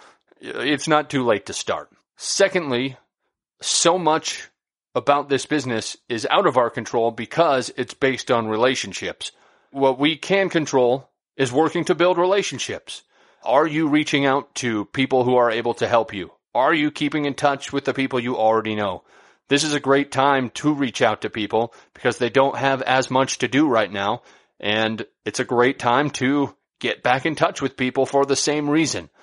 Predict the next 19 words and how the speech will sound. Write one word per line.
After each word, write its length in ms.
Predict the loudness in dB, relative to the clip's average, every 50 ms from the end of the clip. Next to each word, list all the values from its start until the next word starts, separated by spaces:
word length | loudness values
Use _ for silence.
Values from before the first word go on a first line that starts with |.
| -20 -20 _ _ _ _
Just 220 | -10 -8 -6 -2
send 260 | 0 2 2 2 2 2
a 100 | 0 0
follow-up. 460 | 2 0 0 2 4 2 2 0 -2
Say, 140 | -4 -2 0
"Hey, 460 | 0 0 0 0 -2 -4 -6 -8 -12 -20 _ _ _
Joe 200 | 0 2 2 2
Schmo 520 | 2 -2 0 2 2 4 4 2 0 -2
from 520 | -4 -2 0 2 2 2 0 -2 -8 -12 -16 _ _ _ _
Poughkeepsie, 520 | -4 -4 -4 -2 -6 -6 -4 -4 -4 -4 -2
New 140 | -2 0 2
York. 500 | 4 4 4 4 2 0 -4 -10 -16 -20 -20 -20 _ _ _
We 120 | 0 2
haven't 280 | 4 4 2 0 -4 _
touched 300 | -2 0 0 0 0 0
base 300 | 0 0 0 0 -2 -2
in 40 | -2
a 40 |
while. 480 | 2 4 4 4 4 4 2 0 -2 -6